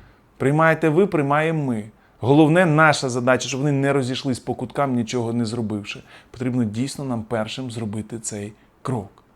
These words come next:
Це перше. Друге, ну, тому що в нас же ж теж, ми ж можемо відмовитись від російського газу,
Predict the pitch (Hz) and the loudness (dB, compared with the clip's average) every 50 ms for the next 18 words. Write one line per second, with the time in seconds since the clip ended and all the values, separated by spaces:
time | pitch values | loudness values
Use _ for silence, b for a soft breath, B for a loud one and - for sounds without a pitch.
0 | _ _ _ _ _ _ _ _ _ _ _ _ _ _ _ _ _ _ _ _ | _ _ _ _ _ _ _ _ _ _ _ _ _ _ _ _ _ _ _ _
1 | _ _ _ _ - - - - - 151 147 147 - 143 120 101 101 - - 107 | _ _ _ _ -20 -20 -16 -4 0 0 2 4 4 2 2 2 0 -6 -10 -8
2 | 104 113 139 170 170 170 139 127 139 - 165 185 175 - - 151 160 165 156 147 | -4 0 0 2 2 2 0 0 0 -2 0 0 -2 -2 -2 -2 0 0 0 0
3 | 156 - - - 139 107 90 - - b b b b b b b b b b b | -2 -4 -2 -2 -2 -2 -2 -6 -12 b b b b b b b b b b b
4 | _ _ _ - - 120 131 131 135 160 170 160 120 123 123 113 135 131 120 147 | _ _ _ -6 -2 0 0 2 2 0 0 0 0 0 0 0 0 0 0 0
5 | 147 135 113 110 110 - 110 107 117 113 117 117 117 - 120 113 110 - 135 123 | -2 -2 -2 -4 -4 -6 -8 -8 -8 -6 -6 -6 -6 -6 -6 -8 -8 -8 -8 -6
6 | 104 113 107 98 101 - - | -6 -6 -6 -8 -8 -12 -14